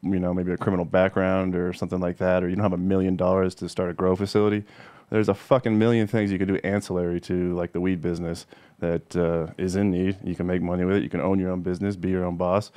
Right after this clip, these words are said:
And that's what I wanted to kinda talk about today. Like, it wasn't, you know, in the gold rush, it wasn't, as everyone always says,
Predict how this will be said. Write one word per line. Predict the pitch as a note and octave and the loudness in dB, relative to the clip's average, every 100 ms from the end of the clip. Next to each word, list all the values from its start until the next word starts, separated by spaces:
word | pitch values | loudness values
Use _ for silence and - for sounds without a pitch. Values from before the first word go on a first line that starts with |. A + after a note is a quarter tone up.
| - - - | -20 -20 0
And | F#2+ | 2
that's | - | 6
what | A2 | 6
I | |
wanted | F#2 F2+ E2+ | 4 2 -2
to | F2 | -2
kinda | F#2 E2 | -2 0
talk | F#2 F2+ | 2 2
about | F2 D#2+ | -2 -2
today. | F2+ F#2+ F2+ | 2 2 2
Like, | F2 E2+ - - _ | 0 -4 -10 -20 _
it | - | 0
wasn't, | G2 A#2 A#2 G#2+ D2+ _ | 6 6 6 0 -4 _
you | G#2+ | -2
know, | G2 | 0
in | F#2 | 2
the | |
gold | F#2 G#2+ G2 | 4 4 4
rush, | F#2+ F#2 | 2 2
it | |
wasn't, | F2 F#2 F#2+ F2+ | 0 0 0 -2
as | F2+ | -4
everyone | F2+ F2+ F#2+ | -2 -2 0
always | G2+ G#2+ A2+ | 2 2 2
says, | C#3 G2+ F2+ | 2 0 0